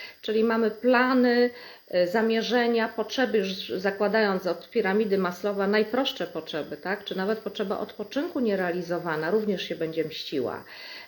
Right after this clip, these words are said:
Nie zauważamy tego, my nie chcemy zauważać pewnych rzeczy, to jest również forma przemocy wobec siebie, tak? Zadaj sobie teraz pytanie, czy ty realizujesz swoje potrzeby i w jakim stopniu,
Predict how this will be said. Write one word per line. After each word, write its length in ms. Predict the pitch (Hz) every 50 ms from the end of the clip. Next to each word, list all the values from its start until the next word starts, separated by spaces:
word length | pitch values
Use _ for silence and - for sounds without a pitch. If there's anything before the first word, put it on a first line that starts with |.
| - -
Nie 220 | 185 240 254 269
zauważamy 880 | 226 269 226 - - 247 226 254 262 240 208 214 277 302 330 294 240 202
tego, 320 | - - 175 147 151 151
my 100 | 165 180
nie 140 | 202 214 214
chcemy 400 | 214 - - - 262 285 285 262
zauważać 540 | 208 214 214 208 196 196 220 233 240 226 233
pewnych 340 | - - 196 196 196 196 185
rzeczy, 340 | 175 185 175 170 - 220 220
to 80 | -
jest 120 | 233 202 208
również 360 | 233 262 285 269 247 240 -
forma 320 | - 247 247 233 226 220
przemocy 720 | 220 - - - 240 220 214 220 226 233 247 240 - - 202
wobec 360 | 185 202 196 190 190 190 -
siebie, 460 | - - 226 220 220 175 160 147 143 - - - - - -
tak? 300 | 202 208 233 262 277 - - - - - - - -
Zadaj 220 | 233 247 247 247
sobie 220 | 247 254 214 233 226
teraz 300 | 233 240 226 226 220 -
pytanie, 600 | - 214 214 - 214 202 190 180 185 196 214 262 427 494 - - - - - - -
czy 120 | - 220
ty 380 | - - - 269 285 320 339 381 - - - - - _ _
realizujesz 640 | 233 240 240 240 233 233 226 202 247 240 226 220 214
swoje 320 | - - - 196 190 190 190
potrzeby 520 | - 190 190 - - 185 180 190 240 240
i 80 | - 208
w 60 | 190
jakim 340 | 208 220 220 226 - 208 196
stopniu, 500 | - - - 175 147 - - - - -